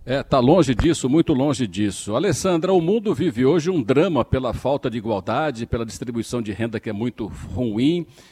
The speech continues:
Enfim, é um sistema que tem que ser repensado mesmo. E a Fórmula um não tá muito diferente disso. O que é que você acha que tá faltando e se essas medidas que a Fórmula um tá pensando em tomar, você acha que vai realmente dar um pouco mais de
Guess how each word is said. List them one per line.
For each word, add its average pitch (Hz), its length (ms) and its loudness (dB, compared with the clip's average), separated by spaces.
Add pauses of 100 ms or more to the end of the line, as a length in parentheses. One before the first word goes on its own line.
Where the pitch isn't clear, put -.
(120)
Enfim, 104 680 -4 (180)
é 180 60 -18
um 208 120 -14
sistema 156 520 -2
que 156 100 -4
tem 147 180 -2
que - 120 -8
ser 143 220 0
repensado 135 640 -2
mesmo. 104 440 -2 (320)
E 302 80 0
a 226 80 4
Fórmula 214 360 0
um 226 60 0
não 294 140 2
tá 277 120 0
muito 285 200 0
diferente 226 440 -4
disso. 131 400 -6 (360)
O - 20 -20
que - 80 -10
é 311 60 -6
que - 80 -12
você 254 100 -4
acha 214 160 -4
que - 60 -20
tá 196 120 0
faltando 170 560 0
e 165 60 0
se 170 260 -6
essas 175 280 -2
medidas 151 560 -2
que - 80 -6
a 147 40 0
Fórmula 135 380 -2
um 151 100 2
tá 139 140 -2
pensando 147 540 -2
em 135 60 0
tomar, 135 380 0
você - 180 -6
acha 170 220 -4
que 156 140 -8
vai 170 240 0
realmente 139 400 -2
dar 139 80 0
um 131 60 -4
pouco 147 240 -4
mais 139 200 -2
de 120 200 -4